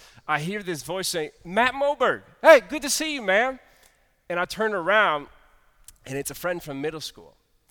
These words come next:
Friend, I use that loosely, though, because this was a guy that took my girlfriend in seventh grade when I was pimply and I was all up in my feelings, and she was the one I was gonna marry, and then came this guy. Now, I didn't, like,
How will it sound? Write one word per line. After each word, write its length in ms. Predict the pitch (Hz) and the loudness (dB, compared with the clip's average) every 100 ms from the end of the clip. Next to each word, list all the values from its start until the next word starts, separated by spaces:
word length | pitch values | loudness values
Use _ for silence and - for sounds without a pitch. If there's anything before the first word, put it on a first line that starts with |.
| _ - | _ -20
Friend, 420 | - 220 208 147 | -4 -2 0 -2
I 120 | 165 | -8
use 240 | 175 196 151 | -8 -10 -4
that 240 | 151 - | -4 -4
loosely, 360 | 156 190 - 123 | -10 -10 -10 -10
though, 140 | 120 | -10
because 380 | 117 135 143 113 | -10 -10 -10 -10
this 340 | 175 - - | -8 -8 -8
was 160 | 180 139 | -10 -12
a 60 | |
guy 340 | 120 127 117 120 | -6 -4 -2 -4
that 200 | 120 - | -8 -14
took 260 | 170 - | -16 -12
my 200 | 139 135 | -8 -6
girlfriend 460 | 117 135 143 - 117 | -6 -10 -12 -12 -12
in 80 | 110 | -10
seventh 400 | - 131 123 - | -10 -10 -12 -14
grade 320 | 139 127 113 | -10 -10 -10
when 160 | 123 117 | -8 -6
I 80 | |
was 160 | 110 110 | -8 -12
pimply 540 | - 147 143 139 143 | -10 -10 -8 -10 -10
and 100 | 117 | -8
I 60 | 107 | -8
was 120 | 107 | -8
all 180 | 123 165 | -6 -6
up 100 | 185 | -8
in 80 | 185 | -8
my 140 | 180 | -8
feelings, 600 | - 139 135 131 127 - | -8 -8 -8 -6 -8 -12
and 140 | 135 123 | -14 -12
she 160 | 147 | -12
was 160 | 143 120 | -12 -14
the 100 | 117 | -12
one 240 | 127 156 | -8 -6
I 100 | 156 | -6
was 140 | 151 143 | -8 -12
gonna 200 | 156 147 | -12 -10
marry, 460 | 123 117 113 117 - - - | -6 -6 -6 -10 -14 -20 -20
and 180 | 110 104 | -18 -10
then 280 | 131 151 160 | -8 -8 -10
came 400 | 131 135 135 131 101 | -10 -8 -8 -10 -12
this 320 | 127 127 - | -10 -8 -10
guy. 380 | - 117 95 95 | -8 -8 -6 -6
Now, 300 | 160 156 - - - _ - | -4 -2 -4 -14 -20 _ -8
I 160 | 208 262 | -2 -2
didn't, 280 | 208 - | -2 -4
like, 340 | 156 147 - | -2 -2 -6